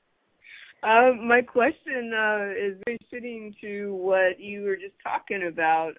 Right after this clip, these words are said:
I, I literally, um, was getting myself really excited about an event that's coming up this weekend that I really so much wanna be part of, and I feel it, and my body wants it, and, and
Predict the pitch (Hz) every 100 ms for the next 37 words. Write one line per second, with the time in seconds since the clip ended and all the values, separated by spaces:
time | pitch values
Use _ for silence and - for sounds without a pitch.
0 | - 175 180 - _ _ _ _ _ -
1 | 208 220 226 254 247 233 220 214 208 208
2 | 202 190 - 196 196 196 190 196 - 214
3 | 226 226 220 214 196 202 226 247 220 208
4 | - 185 170 175 208 240 269 - - 196
5 | 196 196 196 190 - 185 185 175 214 269
6 | - 247 240 - - 190 185 - 190 -
7 | 185 - 180 185 175 170 170 151 180 208
8 | 226 214 202 190 196 196 190 190 185 185
9 | 170 180 175 196 170 180 175 185 214 202
10 | 170 - _ _ _ - 175 - 202 202
11 | 208 208 214 196 180 175 170 160 156 185
12 | 208 208 202 202 202 - 185 202 214 190
13 | 160 160 _ _ _ _ - 185 185